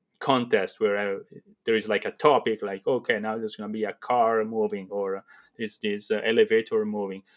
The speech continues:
So everybody makes, like, these a few seconds, and then he combines them together into, like, this long, like, four hours long, uh, uh, because there are thousands of people applying to it, and then eventually the best ones, they got, like, some, uh,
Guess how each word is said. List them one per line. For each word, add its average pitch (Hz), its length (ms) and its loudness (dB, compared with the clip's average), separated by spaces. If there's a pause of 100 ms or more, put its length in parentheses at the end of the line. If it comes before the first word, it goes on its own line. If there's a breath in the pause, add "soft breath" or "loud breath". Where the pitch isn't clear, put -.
So - 120 4
everybody 131 360 6
makes, 113 380 -2
like, 107 180 0
these 107 260 -2
a 110 80 4
few - 200 -4
seconds, 110 640 2
and 104 100 -4
then 107 140 0
he 107 80 -2
combines 104 520 -4
them 101 180 -4
together 110 440 -2
into, 98 240 -12
like, 90 220 -10
this - 260 -14
long, 92 300 -10 (280)
like, 92 180 -10 (340)
four 151 360 12
hours 139 420 10
long, 120 400 4
uh, 117 200 4 (540)
uh, 110 220 2
because 131 240 6
there 127 140 8
are 117 160 4
thousands 120 440 8
of - 60 -12
people 120 240 0
applying 113 480 0
to 104 120 -6
it, 98 220 -6
and 101 120 -8
then 98 120 -8
eventually 95 600 -10 (260)
the 101 80 -8 (100)
best 101 280 0
ones, 98 220 -8
they 95 140 -6
got, 92 240 -2
like, 90 240 -8
some, 90 400 -16
uh, 95 100 -20